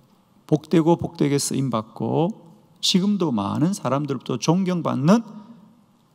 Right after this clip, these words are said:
믿음의 선진들이 있는가 하면 처음에는 주님이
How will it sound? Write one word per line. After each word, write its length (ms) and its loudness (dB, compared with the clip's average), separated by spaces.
믿음의 600 2
선진들이 760 2
있는가 420 -2
하면 320 -2
처음에는 560 2
주님이 680 0